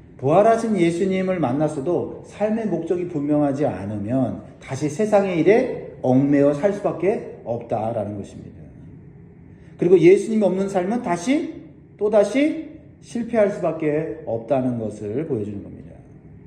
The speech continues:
그런데요, 제자들이 밤새도록 수고하여 얻은 것이 없는 빈 그물에 지쳐가고 있을 때 주님의 음성이 들렸습니다. 주님이 실패한 삶의 현장에 다시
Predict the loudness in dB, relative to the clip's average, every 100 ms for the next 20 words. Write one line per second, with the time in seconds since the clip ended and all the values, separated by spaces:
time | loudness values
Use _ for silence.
0 | -20 -20 -20 -20 -20 -20 -12 -4 0 2
1 | 2 2 -2 -4 -16 -20 -20 -4 2 2
2 | 4 2 0 -12 -8 -6 0 2 2 0
3 | -2 0 4 4 6 4 4 2 4 4
4 | 4 -2 0 0 -2 -4 -10 -16 -2 2
5 | 4 2 2 4 6 6 2 -8 -14 -8
6 | -8 -2 2 2 2 -4 -6 -10 -12 -14
7 | -18 -20 -20 -20 -20 -20 -20 -20 -20 -20
8 | -20 -20 -10 -4 2 4 4 2 0 -2
9 | -6 -10 -14 -18 -18 -20 -20 -20 -20 -20
10 | -20 -20 -20 -20 -20 -12 -6 -2 0 -2
11 | -6 -16 -20 -20 -20 -16 -8 -2 0 0
12 | 2 -2 0 -2 -2 0 0 0 -4 -2
13 | -2